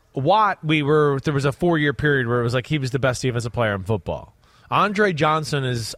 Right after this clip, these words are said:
uh, is a Hall of Famer, in my opinion. His stats justify it. He wasn't even on a ton of great teams. If he was on some great teams with a better quarterback, I think we'd all go, "Oh my gosh, no doubt about it."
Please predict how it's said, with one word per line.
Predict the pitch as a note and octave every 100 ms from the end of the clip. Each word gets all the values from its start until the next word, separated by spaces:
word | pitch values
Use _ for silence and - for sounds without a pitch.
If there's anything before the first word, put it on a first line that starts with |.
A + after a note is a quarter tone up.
| -
uh, |
is | C#3+ C3 C#3 C#3
a |
Hall | A2 C3+ D3+ C3+
of |
Famer, | - D3 C#3 G2+ G#2+
in |
my | A2+ B2 A2
opinion. | F#2+ G#2+ F#2 D#2+ - _ _ _ - -
His | C3+ C3+ A2 G#2+ A2+ G2+ A#2+ A#2 G2+ A2 A2 _
stats | - - E3 E3+ F#3 - -
justify | C3 F3+ - D3+ D#3+ D#3 D#3 D3+
it. | D3
He | C3 C#3+
wasn't | D#3 E3 E3+
even | D#3+ D3+
on | C#3+
a |
ton | B2+ E3
of | C#3+
great | A#2 D3 B2+ -
teams. | D#3+ D3 C#3+ C3+
If | B2 B2
he | C#3
was | C3+ D#3
on | D3
some | C3+ C#3+
great | B2 C3+ -
teams | C#3 C3
with | B2
a |
better | A#2+ C3
quarterback, | B2 C#3+ C3 A#2+ A2+
I | B2+
think | B2 A#2+
we'd | A#2
all | A#2 A#2
go, | A2 A2+
"Oh | B2
my | A2
gosh, | G#2+ G2+
no | A2 A2
doubt | G#2+ G#2
about | F#2+ G2+ E2+
it." | C#2+